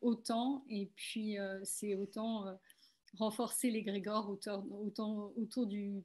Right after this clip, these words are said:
peuple des chevaux et, et du respect du vivant. Donc, euh, merci à vous d'être là ce soir. Donc, Sylvain, tu es originaire de l'Est de la France,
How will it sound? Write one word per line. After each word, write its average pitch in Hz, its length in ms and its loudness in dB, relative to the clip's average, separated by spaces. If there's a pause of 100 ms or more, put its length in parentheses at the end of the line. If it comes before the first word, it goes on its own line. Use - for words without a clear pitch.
peuple 233 320 2
des 196 140 -2
chevaux 208 480 0
et, 196 380 -4
et 214 140 0
du 202 180 0
respect 214 360 0
du 202 160 2
vivant. 196 400 -2 (240)
Donc, 185 280 -4
euh, 180 160 -4
merci 208 340 -2
à 214 80 4
vous 208 140 0
d'être 190 240 -4
là 196 100 -4
ce 208 180 -6
soir. - 320 -8 (1160)
Donc, 226 160 4
Sylvain, 269 360 8
tu 269 100 6
es - 20 10
originaire 233 500 6
de 220 80 2
l'Est 233 320 2
de 240 80 4
la 196 140 4
France, - 640 -4